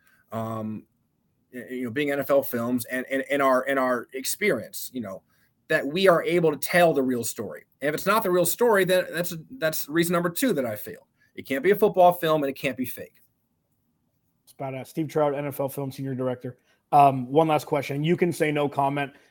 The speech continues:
Speaker 2: First of all, do you have creative control over which team is picked? And can you tell me who potentially, like, the one or two finalists were that weren't picked?
Speaker 1: Oh, absolutely. Yeah. Teams are not forced at all. In fact, you know, we,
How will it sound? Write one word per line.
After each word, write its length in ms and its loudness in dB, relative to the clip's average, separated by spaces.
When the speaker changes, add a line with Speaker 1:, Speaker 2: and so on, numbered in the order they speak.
Speaker 2:
First 240 6
of 60 4
all, 80 6
do 100 0
you 80 6
have 160 8
creative 260 4
control 320 2
over 200 4
which 320 -8
team 180 -2
is 80 -2
picked? 400 -8
And 300 0
can 120 -2
you 100 -2
tell 220 -2
me 280 0
who 600 6
potentially, 560 -2
like, 280 -2
the 160 0
one 460 -4
or 80 0
two 320 0
finalists 480 -4
were 320 -8
that 100 2
weren't 360 -4
picked? 320 -18
Speaker 1:
Oh, 80 6
absolutely. 360 6
Yeah. 120 4
Teams 220 0
are 60 0
not 160 0
forced 260 2
at 80 0
all. 240 4
In 80 -6
fact, 260 0
you 60 -8
know, 120 2
we, 280 0